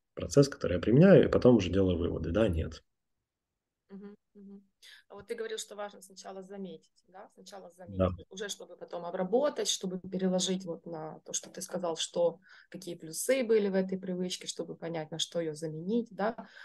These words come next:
Speaker 2: А как думаешь, э, вот этот вот первый шаг, ну, назовём это процессом, заметить, что может помочь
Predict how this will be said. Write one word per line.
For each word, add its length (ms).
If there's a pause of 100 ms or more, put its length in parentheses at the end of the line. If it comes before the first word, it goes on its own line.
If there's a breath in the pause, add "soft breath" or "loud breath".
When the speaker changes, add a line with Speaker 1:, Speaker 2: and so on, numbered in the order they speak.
(200 loud breath)
Speaker 2:
А 80
как 180
думаешь, 460
э, 180
вот 200
этот 220
вот 140 (200)
первый 460
шаг, 400
ну, 260
назовём 340
это 140
процессом, 560 (720)
заметить, 640 (180)
что 320
может 420 (360)
помочь 640